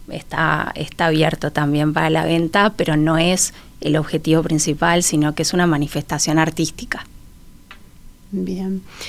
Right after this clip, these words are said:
Speaker 2: También un poco ligado a todo esto, este, yo pensaba en tu página web, que como decía ya se las recomendé a los oyentes, luciabonfiglio punto com, que está súper completa, con, bueno, con datos biográficos, con un poco todo la, sobre las temáticas, ¿no?, que te interesan,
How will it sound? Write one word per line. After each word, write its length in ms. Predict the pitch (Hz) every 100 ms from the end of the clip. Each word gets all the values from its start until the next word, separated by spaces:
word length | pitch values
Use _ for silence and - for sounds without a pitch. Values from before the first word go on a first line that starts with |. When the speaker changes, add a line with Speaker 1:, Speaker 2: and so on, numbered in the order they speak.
| -
Speaker 2:
También 240 | - 220 233
un 60 |
poco 180 | 240 240
ligado 380 | 247 190 208 220
a 80 | 208
todo 240 | 202 208
esto, 280 | 208 - 247
este, 300 | 240 226 202
yo 100 | 196
pensaba 800 | 190 196 226 208 202 180 170 143 -
en 320 | 185 185 180
tu 140 | -
página 400 | 170 - 208 185
web, 340 | 185 190 202 196
que 140 | 196
como 160 | 170 170
decía 180 | 185
ya 280 | 185 185 170 170
se 140 | 185
las 160 | 185 180
recomendé 480 | 196 180 196 190
a 40 | 196
los 140 | 196
oyentes, 540 | 196 208 202 196 214 190
luciabonfiglio 880 | 180 170 175 180 185 190 185 185
punto 320 | 180 190 190 180
com, 220 | 190 220
que 100 | 190
está 240 | 185 170
súper 300 | 175 175 190
completa, 520 | 196 170 185 196 190
con, 220 | 180 165 170
bueno, 180 | 170
con 160 | 160 170
datos 220 | 160 175
biográficos, 580 | 175 175 170 - 170 175
con 160 | - 185
un 80 |
poco 300 | 175 185 185
todo 240 | 180 185 175
la, 180 | 165 170
sobre 260 | - 170
las 160 | 170 151
temáticas, 680 | 180 170 180 185 175 170 175
¿no?, 120 | 170
que 120 | 175
te 80 | 180
interesan, 680 | 185 180 190 185 196 190